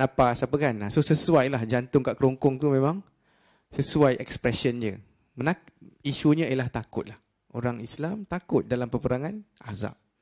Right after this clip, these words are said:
Maknanya ketakutan benda yang normal untuk manusia. Takut, risau. Tahu kenapa risau?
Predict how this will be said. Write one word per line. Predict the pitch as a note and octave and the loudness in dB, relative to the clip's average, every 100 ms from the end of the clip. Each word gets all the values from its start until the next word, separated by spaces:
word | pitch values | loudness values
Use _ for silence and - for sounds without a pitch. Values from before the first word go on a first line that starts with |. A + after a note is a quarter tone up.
| _ - | _ -8
Maknanya | A#2+ D3 D3+ | -4 -4 -6
ketakutan | C3+ B2+ - C#3+ C#3+ B2+ | -8 -6 -4 -2 0 0
benda | B2 B2 | -2 0
yang | B2 A2 | -2 0
normal | A2 A2 A#2 G2+ G#2 | 0 0 -2 -2 -4
untuk | B2 C#3+ _ - | -4 -4 _ -8
manusia. | G#2 G2 - - _ _ - | -4 -4 -4 -8 _ _ -6
Takut, | A3+ - D3 | -4 0 2
risau. | D3+ A3+ - C3+ F#3+ _ _ _ _ | 4 4 4 4 0 _ _ _ _
Tahu | F#3+ G3 | 2 4
kenapa | F#3+ F#3 | 2 2
risau? | E3+ - G2+ | 0 0 -4